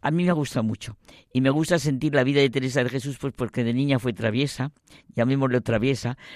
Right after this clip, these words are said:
pues normal, va describiendo, pues, la adolescencia de ahora, eh, los chicos, todos sus primos, cómo le gustaban, tal. Eh, pero me ha gustado el cómo se ha detenido en sentir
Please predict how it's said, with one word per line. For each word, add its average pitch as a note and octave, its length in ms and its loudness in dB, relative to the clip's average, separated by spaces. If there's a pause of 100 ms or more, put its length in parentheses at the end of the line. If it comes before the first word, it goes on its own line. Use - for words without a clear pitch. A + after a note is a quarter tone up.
(120)
pues B2 280 -2
normal, C#3+ 640 4
va E3+ 120 4
describiendo, E3+ 540 2
pues, D#3 140 0
la C3 80 4
adolescencia B2 680 0
de G2 100 0
ahora, C3 400 4 (260)
eh, A2 120 -6
los A2 200 -2
chicos, C3 420 -4
todos B2 200 -2
sus A2 200 -10
primos, C3+ 440 -2
cómo A#2 180 -2
le G#2+ 60 -2
gustaban, A#2+ 600 -2
tal. C3 200 -2 (460)
Eh, C3+ 400 2 (840)
pero B2+ 320 4 (220)
me D3 160 0
ha F#3 60 6
gustado E3 540 0
el C#3 120 -2
cómo D3 240 0
se - 160 0
ha D3+ 60 4
detenido B2+ 600 2 (560)
en D3+ 140 4
sentir D#3+ 600 -2